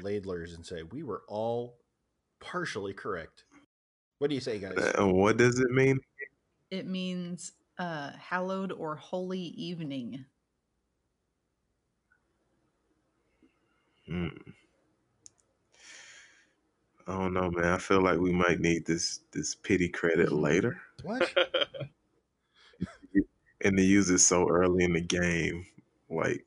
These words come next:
Speaker 2: what if we really need this down the road, like category four?
Speaker 1: Oh, you make a point.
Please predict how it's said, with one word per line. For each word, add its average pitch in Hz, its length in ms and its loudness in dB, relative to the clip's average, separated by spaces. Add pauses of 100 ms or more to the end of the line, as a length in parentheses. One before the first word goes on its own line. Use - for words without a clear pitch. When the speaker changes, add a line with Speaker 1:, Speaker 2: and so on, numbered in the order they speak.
(1000)
Speaker 2:
what 101 100 6
if 92 80 2
we 101 120 8
really 90 460 6
need 85 260 0
this 80 140 -2
down 78 280 -2
the - 80 -4
road, - 400 -2
like - 260 -2
category 80 560 0
four? 71 520 -6
Speaker 1:
Oh, 87 520 -16
you 107 160 -14
make 110 160 -8
a 90 60 -10
point. 78 300 -16